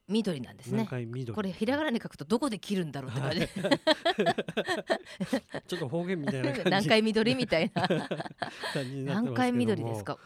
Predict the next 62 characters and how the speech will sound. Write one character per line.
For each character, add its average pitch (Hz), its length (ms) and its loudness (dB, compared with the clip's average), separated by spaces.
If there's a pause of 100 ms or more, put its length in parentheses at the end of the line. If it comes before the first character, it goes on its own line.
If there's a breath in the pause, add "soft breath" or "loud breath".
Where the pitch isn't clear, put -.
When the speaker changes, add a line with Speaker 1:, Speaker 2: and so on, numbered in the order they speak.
(100)
Speaker 1:
へ 180 100 -8
え、 - 20 -6
Speaker 2:
は 131 200 0
い。 - 40 -2
Speaker 1:
面 175 140 2
白 196 300 0
い - 80 -6
名 151 100 -2
前 151 220 -2
が。 135 180 -4 (580 soft breath)
Speaker 2:
ま 123 380 -4
あ、 135 60 -6
あ 139 60 -2
の 135 880 0
ー、 - 0 -
柳 156 240 -2
川 226 100 -2
市 202 140 -8
で 147 80 -4
は 127 80 -4
で 117 60 -12
す 131 60 -10
ね、 127 280 -6
生 170 240 -4
産 196 160 -4
者 170 100 -8
が 104 200 -10 (140)
じ-、 127 160 -14
八 165 320 -10
十 190 160 -6
四 180 220 -4
名。 117 300 -8
Speaker 1:
う 233 40 6
ん、 302 100 4
う - 20 0
ん。 240 60 0
Speaker 2:
ま 262 140 4
あ、 160 40 2
以 185 160 -2
前 247 100 -2
は 190 160 -2
百 135 260 -8
名 196 220 0
以 190 100 0
上 190 160 -2
い 127 200 -8
ら 139 140 -4
っ - 20 -10
し - 80 -12
ゃ 143 40 -6
っ - 40 -12
た 147 100 -12
ん 120 80 -10
で 104 80 -14
す - 60 -18
け - 60 -14
ど 196 60 -4
も、 220 60 2
Speaker 1:
は 208 60 4
い、 190 60 2
は 170 180 -2
い。 - 20 -8